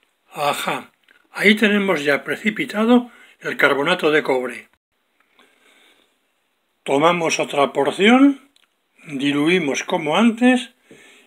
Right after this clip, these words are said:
y añadimos cuidadosamente amoníaco.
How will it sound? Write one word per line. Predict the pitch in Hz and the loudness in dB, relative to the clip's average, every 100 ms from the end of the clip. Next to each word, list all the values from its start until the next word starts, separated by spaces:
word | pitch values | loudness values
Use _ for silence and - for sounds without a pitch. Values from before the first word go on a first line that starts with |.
| _ _ _ | _ _ _
y | - 139 | -6 -2
añadimos | 143 143 151 208 190 - | 0 0 -2 0 0 -4
cuidadosamente | - 156 143 175 208 180 190 214 214 202 | -4 -2 0 0 -2 -2 -2 -2 -2 -6
amoníaco. | 165 160 170 | -4 -2 -2